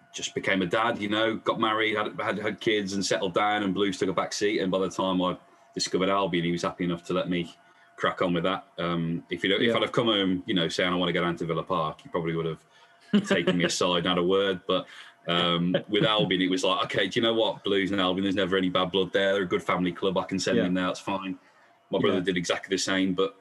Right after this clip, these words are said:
Speaker 1: he, um, he got my sister. So my sister and my dad have got Blue season tickets. So, yeah, um, we're quite a divided family, but in that respect. But, um,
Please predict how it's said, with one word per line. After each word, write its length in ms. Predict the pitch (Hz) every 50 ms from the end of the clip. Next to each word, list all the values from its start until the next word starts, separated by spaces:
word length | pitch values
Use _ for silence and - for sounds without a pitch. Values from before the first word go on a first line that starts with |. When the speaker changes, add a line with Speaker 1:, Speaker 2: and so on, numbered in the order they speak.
| - -
Speaker 1:
he, 160 | 92 95 92 92
um, 460 | 92 92 92 92 92 92 92 90 - - - _ _ _ - -
he 80 | 98
got 160 | 95 107 -
my 80 | 87 85
sister. 360 | - - 92 - - - 82
So 280 | - - 87 82 82 80 - - - - - _ _ _ _
my 60 | - 85
sister 420 | - 92 87 - - - 85 85
and 180 | 85 80 82 80
my 120 | 82 82
dad 200 | 90 90 82 80
have 120 | 80 80 -
got 220 | - 90 - -
Blue 180 | 90 87 85 82
season 360 | - 87 85 82 80 - -
tickets. 260 | - - 90 87 -
So, 240 | - 87 85 82 80 - - - - - - - - -
yeah, 260 | 117 131 127 127 131 - -
um, 480 | 117 113 113 110 107 107 107 104 95 - - - _ _ _ - - _ - -
we're 140 | - 92
quite 320 | - - 120 95 87 101 95
a 280 | - _ - - - 101
divided 420 | 87 107 98 110 107 104 101 92
family, 380 | - - 117 117 127 131 127 113
but 240 | 117 - 101 - - - - - - -
in 120 | - 107 101
that 160 | 110 - 92
respect. 420 | 98 - - - 78 76 - -
But, 260 | - 92 - - - -
um, 340 | 101 95 92 92 92 87